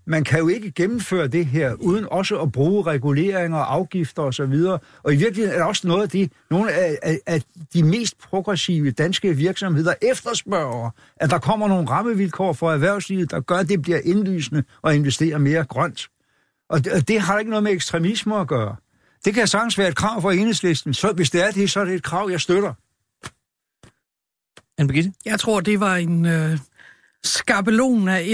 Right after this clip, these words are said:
Speaker 3: eller andet, øh, tredje citat ude i syvende række. Jeg har heldigvis siddet og hørt på den tale, som, øh, den pågældende formand holdt på landsmødet her for en lille måneds tid siden,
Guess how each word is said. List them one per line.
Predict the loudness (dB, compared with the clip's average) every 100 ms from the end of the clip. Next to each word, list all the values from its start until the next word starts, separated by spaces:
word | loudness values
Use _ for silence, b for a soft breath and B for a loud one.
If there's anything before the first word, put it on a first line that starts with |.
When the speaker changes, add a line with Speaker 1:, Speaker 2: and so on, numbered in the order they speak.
| 2
Speaker 3:
eller | 2
andet, | 2 2 2
øh, | 2 2 2 -2
tredje | 0 2 4 4 2 0
citat | -2 -2 0 2 2 0
ude | 2 2 4
i | 2 2
syvende | 2 4 4 4 2
række. | 2 0 0 -2 B B B
Jeg | -2 0
har | 2
heldigvis | 2 2 2 2 2
siddet | 2 2 2
og | 2
hørt | 0 0
på | -4
den | -4 -4
tale, | -2 0 0 0
som, | 0 0 2 2
øh, | 2 0 -4 B B B
den | 0 2
pågældende | 2 2 2 2 2
formand | 2 2 2 0
holdt | 0 -2 -2
på | -2 -2 -2 -4 -2
landsmødet | 0 0 -2 -2 0 2
her | 0 0
for | 0 2
en | 2
lille | 4 4
måneds | 4 2 0
tid | 0 -2
siden, | 0 0 2